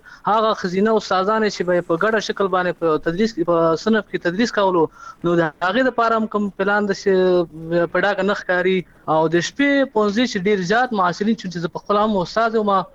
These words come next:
له همدې نه فارغ یم، ډیر زیات تعداد پیمانه کې دلته محصلین وو،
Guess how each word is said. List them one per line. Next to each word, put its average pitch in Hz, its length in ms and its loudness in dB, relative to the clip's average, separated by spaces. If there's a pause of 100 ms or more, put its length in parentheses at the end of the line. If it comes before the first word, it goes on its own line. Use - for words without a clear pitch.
(720)
له 131 200 -2
همدې 175 120 2
نه 185 240 0
فارغ 180 360 0
یم، 233 160 0 (500)
ډیر 180 140 2 (120)
زیات 254 280 0
تعداد 202 340 0
پیمانه 175 320 -2
کې 196 120 -6
دلته 175 340 0
محصلین 156 520 0
وو، 226 80 4